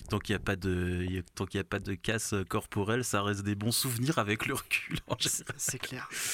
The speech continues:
Speaker 2: Là, tu peux voir, euh, sur le, sur le livre, dans la page trente et un, trente-deux, on met un peu toutes les galères moto et la photo qui est en bas à gauche, là, euh, sur la page trente-deux, c'est quand,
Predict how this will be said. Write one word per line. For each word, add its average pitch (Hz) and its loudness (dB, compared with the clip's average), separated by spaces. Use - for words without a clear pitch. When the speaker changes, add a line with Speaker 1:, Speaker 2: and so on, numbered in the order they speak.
Speaker 2:
Là, 143 -2
tu - -4
peux 160 0
voir, 165 6
euh, 143 2
sur 143 -4
le, 139 -2
sur - -4
le 143 0
livre, 147 -2
dans 143 -2
la 131 -4
page 139 -4
trente - -4
et - -2
un, 147 0
trente-deux, 143 -2
on 151 0
met 139 -2
un 135 -2
peu 156 -4
toutes - -10
les 143 -2
galères 143 0
moto 147 0
et 135 -4
la 139 -8
photo 156 -6
qui - -8
est 135 -4
en 135 -2
bas 147 0
à 143 0
gauche, 160 -2
là, 156 -4
euh, 127 -10
sur - -8
la 131 -10
page 135 -8
trente-deux, 139 -4
c'est - -2
quand, 147 -2